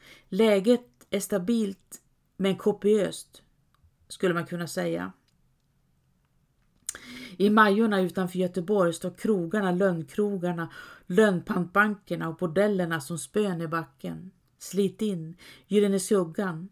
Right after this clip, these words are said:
och Lilla Helvetet. Här arbetar sköna nymfer som Kalkon-Johanna, Luftballongen, Röda Kon och Bond-Britta. Polisbefälets hustru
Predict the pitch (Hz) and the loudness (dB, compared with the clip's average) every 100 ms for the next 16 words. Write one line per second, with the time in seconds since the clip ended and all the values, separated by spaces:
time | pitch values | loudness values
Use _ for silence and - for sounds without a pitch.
0 | _ 175 170 170 160 180 170 160 190 202 | _ -8 -4 -2 -2 -4 -6 -6 -6 -8
1 | 180 - 170 _ _ - - _ 247 269 | -10 -18 -18 _ _ -20 -20 _ 2 4
2 | 196 214 185 170 226 220 196 180 220 202 | 4 2 2 2 0 0 -6 -4 0 0
3 | 196 240 226 202 170 165 - 180 190 175 | 2 0 0 -2 -4 -6 -4 -4 -4 -6
4 | - 180 175 226 202 170 170 165 202 226 | -2 -2 -2 -4 -2 -2 -4 -4 -4 -6
5 | 165 - - - - 196 214 - - - | -8 -12 -16 -20 -8 2 2 2 -10 -4
6 | 175 185 208 202 165 - - - 202 185 | 0 0 -2 -6 -10 -14 -12 -4 -2 0
7 | 175 - 240 214 160 156 - - - - | -2 -2 -4 -2 -6 -8 -12 -20 -10 -8
8 | 156 202 185 151 147 160 196 - _ - | -4 -2 -2 -2 -6 -6 -6 -8 _ -20
9 | 170 180 _ _ _ _ _ _ _ _ | -20 -20 _ _ _ _ _ _ _ _
10 | _ - - - - - 247 262 240 - | _ -20 -20 -20 -20 4 6 8 4 0
11 | 196 262 277 262 - 240 - - 277 190 | 0 4 6 4 2 0 0 -6 -6 -6